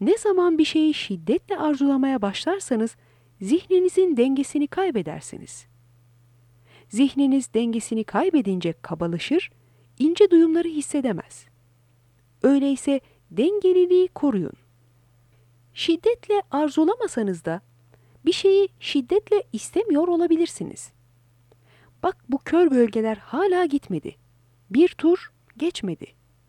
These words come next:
Beş tur geçmedi. Bu bölgedeki körlüğe karşı şiddetli bir itme, şiddetli bir reddetme duygusuna sahipsiniz. Ve yine zihninizin dengesini kaybedersiniz.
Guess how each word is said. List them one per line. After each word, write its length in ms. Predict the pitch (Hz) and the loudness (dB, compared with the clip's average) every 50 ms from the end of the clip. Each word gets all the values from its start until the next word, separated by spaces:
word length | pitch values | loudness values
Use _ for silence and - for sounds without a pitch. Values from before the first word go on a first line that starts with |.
| _ - - | _ -4 -2
Beş 280 | 196 320 - - - | -2 -2 -2 -4 -4
tur 300 | - - 370 381 - - _ _ _ _ _ - | 0 2 2 2 0 -4 _ _ _ _ _ -6
geçmedi. 480 | 330 392 - - 247 190 160 - - _ _ _ _ _ _ _ _ _ _ _ _ _ _ _ _ _ _ _ _ _ _ _ _ _ _ _ _ _ _ - | -6 -6 -6 -6 -8 -8 -8 -10 -14 _ _ _ _ _ _ _ _ _ _ _ _ _ _ _ _ _ _ _ _ _ _ _ _ _ _ _ _ _ _ -2
Bu 140 | 466 453 339 | 0 2 4
bölgedeki 600 | 320 294 294 247 254 269 240 277 269 - 349 - | 4 4 4 2 0 -2 -2 -2 -2 0 -2 0
körlüğe 420 | - - 226 220 208 220 247 277 | 2 2 2 4 4 2 2 0
karşı 480 | - - 208 202 202 - - 233 220 220 _ _ _ _ _ | 0 -4 -6 -6 -6 -6 -4 -4 -4 -4 _ _ _ _ _
şiddetli 680 | - - - 403 415 - - 349 349 - - - 392 359 | -12 -8 -6 -4 -6 -2 0 -2 -2 0 0 0 2 4
bir 200 | 277 240 240 - - | 4 2 2 0 -6
itme, 380 | - - - - 170 160 180 - _ _ _ _ _ _ - | -14 -14 -10 -8 -8 -8 -8 -10 _ _ _ _ _ _ -10
şiddetli 640 | - - 247 220 196 - 214 208 - - 440 453 | -6 -4 -4 -2 0 -2 -2 -2 -2 -4 0 4
bir 200 | 440 415 392 330 | 6 6 6 6
reddetme 540 | 339 381 403 349 269 262 240 - 220 214 190 | 4 2 2 2 0 -2 -2 -2 -2 -2 -2
duygusuna 480 | - 175 175 160 175 - - 170 160 160 | -2 -2 -4 -4 -6 -6 -6 -8 -8 -8
sahipsiniz. 720 | - - 151 156 160 - - - - - - - - - _ _ _ _ _ _ _ _ _ _ _ _ _ _ _ _ _ _ 185 | -8 -8 -10 -8 -10 -12 -12 -12 -14 -12 -14 -16 -18 -20 _ _ _ _ _ _ _ _ _ _ _ _ _ _ _ _ _ _ 0
Ve 60 | 190 | 0
yine 520 | 190 165 - - 415 427 415 415 415 370 - _ - | 0 0 -2 -4 -2 0 2 2 2 0 -4 _ -4
zihninizin 760 | 226 285 320 - - 339 339 330 330 311 - 359 370 330 | -2 -2 -2 0 2 2 2 2 2 2 0 0 0 2
dengesini 460 | 311 302 285 269 294 - - 302 294 294 | 2 2 2 0 -2 -2 -2 -2 -4 -4
kaybedersiniz. 960 | - - 381 370 262 233 185 - - 143 - - - - - - - - | -2 -2 -2 0 0 -2 -2 -4 -6 -14 -16 -16 -18 -18 -18 -18 -20 -20